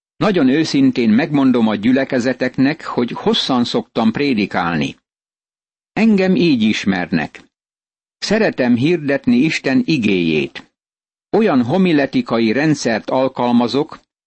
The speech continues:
amit sohasem tanultam a szemináriumban.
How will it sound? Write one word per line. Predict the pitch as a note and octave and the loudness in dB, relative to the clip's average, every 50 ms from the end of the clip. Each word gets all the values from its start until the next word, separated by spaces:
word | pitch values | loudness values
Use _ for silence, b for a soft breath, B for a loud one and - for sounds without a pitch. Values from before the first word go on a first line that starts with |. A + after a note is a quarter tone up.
| _ _ _ _ _ _ _ _ _ _ _ | _ _ _ _ _ _ _ _ _ _ _
amit | - B2 B2 B2 A#2 - | -2 0 2 2 0 0
sohasem | - - A#3 G#3 D#3+ C3+ B2+ - B2+ A#2 A#2 | -2 -2 0 0 0 0 -2 -2 -2 -2 -2
tanultam | A#2 D3 D3+ D3+ C#3+ C#3 C3 B2 C3+ B2 B2 | 0 0 0 0 2 2 0 0 0 0 0
a | B2+ | 0
szemináriumban. | B2 - E3 D#3 C3+ A2 G2+ G2 G2 F#2+ F#2+ F#2 F#2+ F#2 F#2 F2+ F2+ F2 E2+ F2 E2+ E2 D2+ D2+ - - | 0 -2 0 0 2 2 2 2 0 -2 -2 0 0 0 2 2 2 2 2 0 0 -2 -4 -6 -8 -10